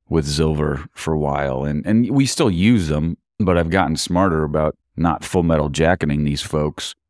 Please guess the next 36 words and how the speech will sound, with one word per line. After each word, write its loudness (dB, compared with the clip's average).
You -2
know, 2
at 0
least 0
in 0
our 4
practice, 0
at 0
least 2
in, 4
again, 2
in 2
the 0
fem 0
pop -2
region, 0
all 6
of 4
our 4
patients -2
get 0
a -2
D -2
C -4
B -2
as 0
a 0
definitive -2
treatment. -2
We're 0
not 0
seeing 0
these -2
folks -2
come -4
back -2